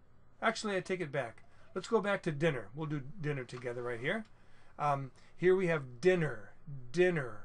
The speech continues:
or the dinner. Okay, so how would you say this sentence?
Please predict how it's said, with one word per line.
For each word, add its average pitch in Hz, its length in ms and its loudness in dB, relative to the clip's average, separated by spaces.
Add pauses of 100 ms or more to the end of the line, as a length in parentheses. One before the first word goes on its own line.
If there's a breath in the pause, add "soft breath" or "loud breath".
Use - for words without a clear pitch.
or 123 140 -6
the 151 460 -2 (420)
dinner. 156 600 -2 (380 soft breath)
Okay, 156 180 -2
so 156 140 -4
how 170 120 4
would 165 100 2
you 165 60 -2
say 170 180 -2
this 156 200 -4
sentence? 113 500 -4